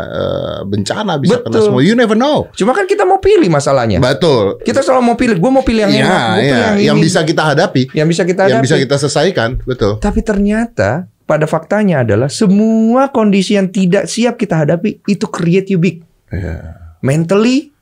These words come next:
Speaker 2: mindset, sudut pandang. Makanya banyak sekali orang-orang yang bisa menerima orang lain karena dia besar dari hal seperti itu. Orang yang nggak bisa menerima orang lain, mereka belum punya cukup pengertian untuk mengenal hidup itu sebesar
Speaker 1: Iya.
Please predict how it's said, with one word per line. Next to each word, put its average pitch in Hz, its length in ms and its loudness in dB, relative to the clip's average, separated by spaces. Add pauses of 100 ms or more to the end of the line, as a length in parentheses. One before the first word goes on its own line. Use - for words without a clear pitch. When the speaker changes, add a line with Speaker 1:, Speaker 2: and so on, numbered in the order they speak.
Speaker 2:
mindset, 240 680 -2 (400)
sudut 170 360 -2
pandang. 214 580 0
Makanya 208 320 -2
banyak 170 360 0
sekali 175 360 -2
orang-orang 151 560 -2
yang 143 100 -2
bisa 151 220 -4
menerima 143 400 -2
orang 139 260 -4
lain 180 220 -4 (140)
karena 240 240 -8
dia 240 160 -2
besar 226 360 -10
dari 190 360 -8 (120)
hal 185 160 -6
seperti 196 440 -10
itu. 185 260 -8
Orang 220 220 -4
yang 214 120 -2
nggak 185 120 -2
bisa 202 160 -2
menerima 196 340 0
orang 196 240 0
lain, 285 200 -2 (320)
mereka - 220 -6
belum 302 200 -4
punya 156 220 -6
cukup 123 240 -10
pengertian 127 420 -8
untuk 131 100 -10
mengenal 131 320 -4
hidup 135 240 -2
itu 139 160 -6
sebesar - 340 -4
Speaker 1:
Iya. 330 160 2